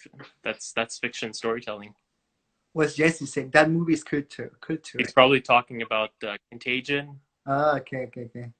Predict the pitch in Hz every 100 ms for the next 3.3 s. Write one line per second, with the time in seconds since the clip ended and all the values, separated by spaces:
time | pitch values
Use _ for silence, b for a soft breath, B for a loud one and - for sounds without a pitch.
0 | _ _ _ _ 107 107 104 117 113 -
1 | 117 123 120 110 104 104 104 95 _ _
2 | _ _ 165 160 185 190 226 214 185 -
3 | 180 175 151